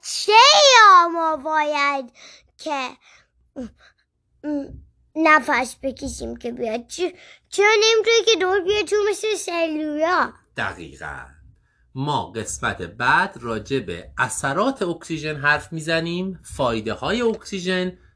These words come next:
Speaker 2: از جمله اثرش توی بدن ما. پس امروز فهمیدیم که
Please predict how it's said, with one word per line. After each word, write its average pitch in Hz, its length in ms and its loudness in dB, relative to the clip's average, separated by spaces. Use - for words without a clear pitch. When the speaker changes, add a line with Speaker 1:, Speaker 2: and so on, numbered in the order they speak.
Speaker 2:
از 156 260 -2
جمله 175 580 -4
اثرش 127 520 -4
توی 117 300 -6
بدن 87 480 -4
ما. 76 340 -8
پس 139 200 -2
امروز 196 480 -2
فهمیدیم 165 640 -4
که 143 400 -6